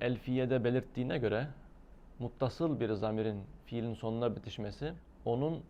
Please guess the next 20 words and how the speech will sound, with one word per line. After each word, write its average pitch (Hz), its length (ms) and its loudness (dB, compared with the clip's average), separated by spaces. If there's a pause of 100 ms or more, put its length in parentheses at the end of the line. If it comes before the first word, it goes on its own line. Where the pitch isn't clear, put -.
müteaddi 120 600 -2
olduğunun 120 300 2
alametidir. - 800 -4 (600)
Dolayısıyla 123 640 4 (640)
ka'adehu, 110 720 4
celesehu 113 580 0
şeklinde 113 640 -4 (480)
lazım 113 440 2
fiillerin 113 640 -2 (120)
sonuna 123 580 -2 (360)
muttasıl 113 520 -4
bir 113 60 2
zamir 104 360 -2
normalde 113 440 0
bitişemez. 107 540 -6 (340)
Ancak 127 500 2 (320)
İbn 120 180 0
Malik'in 113 440 4
ifadesi 104 460 -2
şöyledir. 110 540 0